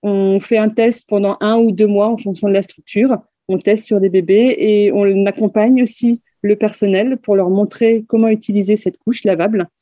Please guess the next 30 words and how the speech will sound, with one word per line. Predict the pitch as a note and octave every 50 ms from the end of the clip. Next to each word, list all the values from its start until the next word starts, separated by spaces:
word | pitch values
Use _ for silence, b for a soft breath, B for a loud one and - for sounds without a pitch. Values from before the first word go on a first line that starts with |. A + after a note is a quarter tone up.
| _ _ _ _ - B3+
On | B3+
fait | - - C#4
le | B3 A3+
bilan | B3 B3 A#3+ B3 B3 B3+ B3 - -
en | - G#3+ G#3+
fin | G#3+ - - A#3 A3 A3 G#3+ G#3+ G#3 G#3 G3+
de | F#3+ G3+
session | G3 - - G#3 - - - G#3+ G#3+ B3 D4 D4 - _ _ _ _ - -
et | - F#3+ G#3 G3+ G#3
c'est | G3 - A3
là | G3+ G#3+ A3 A#3+
où | A#3+
généralement | G#3+ A3 G#3+ G#3 G3+ F#3+ F#3 F#3 F#3+ G3 A3 B3 B3
les | A#3+ A#3 A3 G#3+
personnes | G#3 G3+ G3+ - - - G3+ G#3+ B3 A#3
qui | - -
étaient | G#3+ G#3+ - G#3+ G#3
même | G#3+ G#3 G#3+ A3 A3+ A3+
des | G#3 G#3 A3
fois | A3 - A3+ A3 A3 A3 G#3+
fort | - - - A#3+ B3 B3+ C4+
éloignées | C4 A#3 A#3 A#3 A#3 A#3 A3+ A3+ A#3+ C4+ C4
de | A#3+ G3+ G#3+ A3
ce | A3 -
concept-là, | G#3 - G#3+ G#3+ - - A3 A3 - A3+ G#3+ G#3 A#3+ C#4
voire | A#3+ B3 B3 A#3+
même | A#3+ C4+ C4+ C4+
réticentes | B3+ C4 B3+ - B3+ - - B3+ C#4+ -
au | C#4+
démarrage, | A#3 A3 A3 G#3 G3 F3+ G#3+ C#4 - G#3+